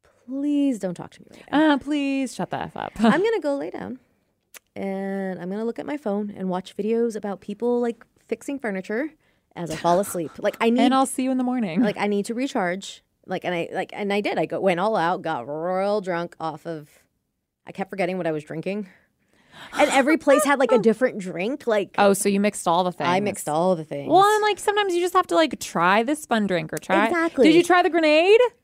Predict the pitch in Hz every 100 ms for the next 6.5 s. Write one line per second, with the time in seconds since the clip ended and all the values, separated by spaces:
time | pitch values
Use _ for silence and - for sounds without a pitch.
0 | _ _ _ _ 247 294 339 370 392 427
1 | 466 440 _ _ _ - 196 240 427 523
2 | - 302 226 311 339 320 285 - 208 302
3 | 311 330 247 214 339 330 - 294 302 302
4 | 320 339 359 - 320 440 440 - 311 208
5 | - - 285 311 240 202 202 220 185 214
6 | 196 180 - -